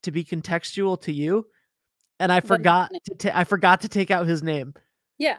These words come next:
Speaker 1: It was a personal text, but because, like, the thought process of the details of what I needed to say were copied, I, I just copy and pasted, and then I forgot. Yeah.
Speaker 2: No, and I
Speaker 1: It
Speaker 2: love
Speaker 1: was
Speaker 2: the immediate text after that was, "This was not copy and pasted."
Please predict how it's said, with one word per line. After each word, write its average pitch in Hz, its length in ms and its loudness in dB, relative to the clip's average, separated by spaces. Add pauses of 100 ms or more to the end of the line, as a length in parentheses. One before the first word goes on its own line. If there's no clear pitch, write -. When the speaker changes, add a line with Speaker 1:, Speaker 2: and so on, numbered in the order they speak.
(100)
Speaker 1:
It 208 80 0
was 220 140 2
a 233 60 6
personal 285 480 0
text, - 580 -2 (200)
but 208 140 0
because, 220 440 0
like, 240 220 -2 (120)
the 190 220 -2
thought 190 340 2
process 226 460 0
of 175 140 -6
the 165 100 -2
details 196 580 -4
of 190 100 -6
what 170 180 -2
I 175 100 0
needed 175 340 -6
to 175 100 -4
say 165 420 -2 (500)
were 165 140 0
copied, 185 540 -2
I, 165 140 -2 (140)
I 160 100 -4
just 156 220 -8
copy 165 300 -2
and 151 80 -8
pasted, 180 380 -2
and 170 160 -4
then 165 80 -2
I 165 100 0
forgot. 151 520 -8 (1040)
Yeah. 151 340 0
Speaker 2:
No, 302 200 0
and 277 140 -2
I 277 120 0
Speaker 1:
It 285 60 -2
Speaker 2:
love 214 100 4
Speaker 1:
was 262 100 2
Speaker 2:
the 247 140 -8
immediate 294 520 -6
text 214 240 -12
after 208 240 -12
that 214 240 -8
was, 196 160 -12
"This 214 160 -16
was 202 120 -20
not 196 200 -16
copy 185 240 -16
and 175 80 -20
pasted." - 380 -20